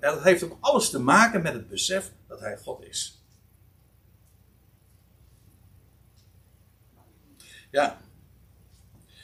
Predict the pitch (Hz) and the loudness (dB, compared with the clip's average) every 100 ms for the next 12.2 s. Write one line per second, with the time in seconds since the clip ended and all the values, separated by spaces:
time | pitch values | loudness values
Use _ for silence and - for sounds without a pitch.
0 | - - - - 143 139 135 135 127 107 | -20 -20 -20 -4 6 8 8 4 0 0
1 | - - 120 - 147 170 151 160 - 185 | -6 -2 -2 4 4 4 -4 -6 -6 -8
2 | 175 170 160 - 139 131 123 - - - | -4 -6 -6 -8 -4 -2 -2 -6 -20 -20
3 | - - 123 117 - - - - 117 113 | -14 -6 -6 -6 -16 -20 -20 -12 -10 -6
4 | 123 110 110 - 113 107 101 - - - | -6 -4 -8 -8 -8 -8 -8 -16 -12 -6
5 | 101 98 - - - 98 - 95 - 95 | -6 -8 -18 -18 -8 -8 -8 -14 -10 -10
6 | - - - - 143 131 - - - 113 | -10 -20 -14 2 2 2 -6 -18 -10 -8
7 | - - - - 143 160 135 135 131 101 | -8 -8 -6 0 2 4 6 6 6 2
8 | 95 98 101 - - 104 - - - _ | -8 -10 -12 -14 -20 -20 -20 -20 -20 _
9 | - - - - - - - 127 120 - | -20 -16 -14 -14 -18 -20 -10 -8 -6 -10
10 | - - - - - - 113 123 117 98 | -20 -20 -20 -20 -20 -18 -6 -4 -4 -6
11 | 95 - 147 156 165 147 143 135 113 123 | -10 -4 2 2 2 0 -2 0 -2 -2
12 | 120 123 | -4 -10